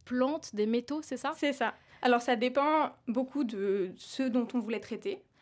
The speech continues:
Speaker 2: Euh, là, quand on mélange les plantes et les métaux, c'est souvent pour des problèmes cutanés, parce que donc, il y avait quand même pas, euh, on n'ingérait pas des métaux, par exemple.
Speaker 1: Mm.
Speaker 2: Donc pour les problèmes oculaires ou pour des problèmes cutanés, on a beaucoup de métaux. Sinon, oui, il y a de, tout plein de substances, euh, végétales ou des substances animales même.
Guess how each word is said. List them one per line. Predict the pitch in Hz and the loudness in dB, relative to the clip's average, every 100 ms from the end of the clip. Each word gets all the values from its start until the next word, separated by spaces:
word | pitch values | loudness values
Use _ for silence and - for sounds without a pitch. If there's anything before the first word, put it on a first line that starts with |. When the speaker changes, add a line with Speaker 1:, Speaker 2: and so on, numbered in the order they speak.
| - _ - | -20 _ -4
Speaker 2:
Euh, | 220 220 | -2 2
là, | 240 269 | 4 4
quand | 247 247 | 2 2
on | |
mélange | 226 240 254 | 2 2 2
les | 214 | 0
plantes | 226 254 254 | 0 2 2
et | 226 | -2
les | 208 | -4
métaux, | 208 254 | -2 -2
c'est | 254 | -4
souvent | - 226 226 | -6 -6 -6
pour | 220 | -8
des | 208 | -8
problèmes | 220 208 202 | -8 -8 -8
cutanés, | 214 220 214 240 - | -8 -6 -4 -6 -10
parce | - | -12
que | 202 | -10
donc, | 185 | -8
il | 170 | -8
y | |
avait | 185 | -6
quand | 196 | -6
même | 202 196 | -6 -2
pas, | 214 214 190 | -2 -2 -4
euh, | 196 - | -8 -6
on | 208 | 2
n'ingérait | 254 240 240 233 | 2 4 2 2
pas | 240 | 0
des | 214 | 0
métaux, | 190 214 - | -2 -2 -2
par | 214 | -2
exemple. | 185 202 269 - | -4 -8 -6 0
Speaker 1:
Mm. | 214 202 - - - | 0 0 -10 -12 -8
Speaker 2:
Donc | 214 214 | -6 0
pour | 254 | 2
les | 233 | 2
problèmes | 262 254 254 | 0 0 0
oculaires | 269 277 277 302 | 0 0 0 -2
ou | |
pour | 254 214 | -6 -8
des | 202 | -4
problèmes | 240 247 247 | -2 -2 -4
cutanés, | - 247 240 262 | -6 -4 0 -2
on | 214 | -2
a | |
beaucoup | 190 196 | -8 -10
de | 214 | -10
métaux. | 202 202 285 _ - - | -8 -8 -10 _ -20 -6
Sinon, | - 262 294 | 2 4 4
oui, | 302 | 2
il | |
y | 285 | 2
a | |
de, | 190 185 | 0 -2
tout | 180 | -4
plein | 269 302 | 0 0
de | 277 | 0
substances, | 254 - 247 254 | -6 -2 -2 0
euh, | 208 190 | -4 -4
végétales | 190 214 214 202 233 226 | -2 -2 -2 0 0 -2
ou | |
des | 190 | -8
substances | 208 - 196 - | -12 -12 -8 -4
animales | 220 220 208 247 | 0 0 2 0
même. | 196 220 | -2 -6